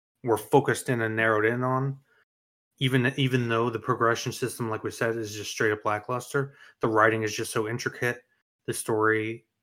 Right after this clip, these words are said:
presentation, the icon fights, it just nails it. And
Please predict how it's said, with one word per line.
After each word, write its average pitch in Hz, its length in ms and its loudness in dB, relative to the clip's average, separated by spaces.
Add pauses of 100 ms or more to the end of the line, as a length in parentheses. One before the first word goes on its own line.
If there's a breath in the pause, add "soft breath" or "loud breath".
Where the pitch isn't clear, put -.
(340)
presentation, 110 920 -2 (840)
the 123 340 -2
icon 117 320 -2
fights, 113 240 0
it 123 80 -4
just 113 200 -6
nails 113 380 0
it. 139 220 2
And 110 340 -4